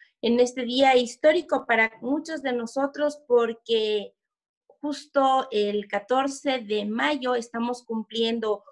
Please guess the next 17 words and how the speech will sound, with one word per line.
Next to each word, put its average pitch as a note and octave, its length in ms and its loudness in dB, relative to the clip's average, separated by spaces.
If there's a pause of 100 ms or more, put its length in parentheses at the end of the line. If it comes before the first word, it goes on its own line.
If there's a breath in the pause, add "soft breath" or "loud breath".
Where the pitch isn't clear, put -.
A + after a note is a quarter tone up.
un C#4 180 4
año C#4+ 320 0
de A3+ 120 -6
habernos A#3+ 680 -6
posicionado A3 840 -4
es, A3+ 360 -4
y G3+ 220 -6
asumir B3 380 -6
este C#4 200 -10
reto C4 280 -8
tan A#3+ 160 -6
importante B3 720 -8 (420 soft breath)
como, C4 640 0
eh, G#3+ 160 -6
de G#3+ 100 -8
manera A3+ 320 -4
personal A3 640 -6